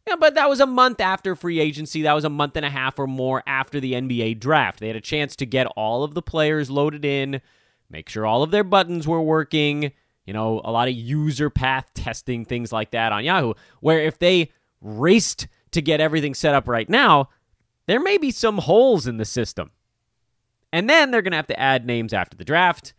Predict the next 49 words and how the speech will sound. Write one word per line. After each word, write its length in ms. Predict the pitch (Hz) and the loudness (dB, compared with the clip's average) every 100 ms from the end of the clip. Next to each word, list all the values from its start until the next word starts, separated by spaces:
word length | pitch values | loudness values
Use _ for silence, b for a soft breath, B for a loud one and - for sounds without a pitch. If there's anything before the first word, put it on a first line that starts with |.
| _ _ _ - | _ _ _ -14
They're 140 | 98 | -12
gonna 100 | 87 | -12
have 80 | 85 | -12
to 80 | 90 | -12
move 220 | 98 87 | -12 -12
things 240 | 95 90 | -12 -14
around 340 | 90 107 120 117 | -8 -4 -2 -2
after 240 | 98 - | -4 -6
free 240 | 90 87 95 | -14 -6 -2
agency, 460 | 185 170 165 165 | 0 -2 -6 -2
although 160 | 147 147 | -2 0
that 200 | 196 - | 0 0
part 220 | 143 123 | 0 -2
is 140 | 110 | -4
easier. 420 | 104 101 104 104 101 | -10 -12 -10 -8 -6
That's, 320 | 104 - - | -6 -8 -14
you 120 | 101 | -12
know, 220 | 82 78 78 | -12 -12 -16
they 100 | 85 | -18
just 200 | 82 - _ _ _ | -18 -20 _ _ _
change 300 | - 92 87 | -16 -14 -14
the 80 | - | -18
team 260 | - 113 98 | -16 -14 -10
name 220 | 92 90 | -10 -10
on 160 | 82 | -12
somebody 380 | 87 92 90 113 | -10 -12 -8 -6
and 80 | 104 | -6
hopefully 280 | 98 87 92 | -8 -10 -12
everything 220 | 90 92 | -10 -12
else 160 | 90 - | -12 -14
sort 140 | 90 | -14
of 80 | 80 | -16
flips 520 | _ _ 135 135 - | _ _ -6 -6 -6
with 220 | 120 180 | -4 -4
them. 240 | - 80 117 b b b b - | -6 -12 -12 b b b b -2
But, 220 | 160 - _ _ _ _ _ _ _ | -2 -2 _ _ _ _ _ _ _
yeah, 120 | 156 156 | -8 -4
I 140 | 185 | -4
do 240 | 147 240 | 0 0
think 340 | 277 226 208 - | 0 0 -2 -2
that 240 | 170 165 | -6 -4
they're, 320 | 160 151 156 - 117 _ 143 _ | -2 0 -2 -6 -16 _ -20 _
these, 360 | 143 151 156 120 | -10 -6 -6 -6
these 220 | 156 147 | -6 -2
big 220 | - 185 | 0 0
sites 320 | - 160 160 | 2 0 0
might 500 | 139 175 226 262 262 - | -6 -4 -2 -2 -4 -10
wait 340 | - 175 190 - | -4 -2 -2 -4
until 640 | 165 160 170 156 151 143 | -6 -6 -2 -2 -2 -4